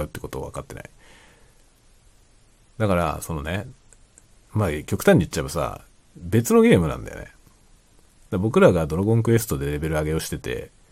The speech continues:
その経験値をたくさん得てね、まあ、今、レベル四十代とかレベル五十代だとするじゃない。で、そこにさ、まあ、若い人たち、レベル二十代の人たち、あ、入ってくるわけですけど、別のゲームをやってんだよね。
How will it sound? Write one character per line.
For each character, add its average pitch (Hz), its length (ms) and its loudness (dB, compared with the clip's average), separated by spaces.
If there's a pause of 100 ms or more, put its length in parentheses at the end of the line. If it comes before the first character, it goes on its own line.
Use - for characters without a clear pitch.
(380)
そ - 120 -8
の 76 40 -4
経 90 200 0
験 87 180 0
値 57 140 -8
を 65 100 -8
た - 140 -8
く - 80 -6
さ - 180 -4
ん - 40 -4
得 - 80 -4
て - 120 -10
ね、 139 200 -8 (760)
ま - 80 -4
あ、 - 20 -2
今、 78 340 -4
レ 85 100 -2
ベ 80 100 -2
ル 71 320 -6
四 76 240 -6
十 62 240 -8
代 - 260 -10 (220)
と - 80 -10
か 69 80 -6
レ 73 80 -6
ベ 71 100 -6
ル 71 80 -6
五 71 140 -4
十 71 160 -8
代 65 220 -6
だ - 120 -14
と - 100 -14
す - 120 -6
る 76 80 -8
じ 65 80 -6
ゃ 57 60 -8
な - 80 -16
い。 - 60 -20 (500)
で、 98 60 -2
そ 135 120 2
こ 151 100 8
に 107 60 6
さ、 82 220 -2
ま 82 220 -2
あ、 64 60 -6
若 170 260 0
い - 40 -2
人 - 140 -10
た - 40 -10
ち、 - 100 -12
レ 73 100 -4
ベ 73 100 -8
ル 76 80 -8
二 76 140 -8
十 73 200 -6
代 - 160 -10
の - 80 -18
人 - 180 -16
た - 120 -20
ち、 - 240 -18 (400)
あ、 69 120 -4
入 92 160 -4
っ - 20 -8
て - 100 -10
く 69 80 -12
る 67 40 -10
わ 69 60 -12
け 64 60 -12
で 71 80 -10
す - 80 -10
け 69 80 -8
ど、 85 240 -2 (1040)
別 135 320 4
の 294 100 10
ゲ 226 180 6
ー 82 40 4
ム 76 80 0
を 62 60 -6
や - 100 -12
っ - 20 -20
て - 160 -10
ん - 80 -8
だ - 80 -14
よ - 80 -16
ね。 - 120 -20